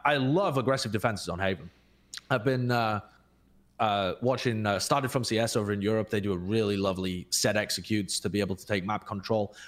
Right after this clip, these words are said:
And I think it's, it's fantastic. You get intel, you get all of that territory, and you can sometimes steal a kill off it as well.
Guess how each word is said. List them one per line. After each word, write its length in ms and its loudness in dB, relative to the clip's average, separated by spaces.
And 100 4
I 60 2
think 160 2
it's, 340 0
it's 320 0
fantastic. 480 2
You 80 0
get 180 2
intel, 420 2
you 60 2
get 160 2
all 220 2
of 60 0
that 140 0
territory, 520 2
and 120 2
you 100 2
can 120 0
sometimes 360 0
steal 180 2
a 60 2
kill 180 2
off 140 -2
it 80 2
as 120 -4
well. 280 0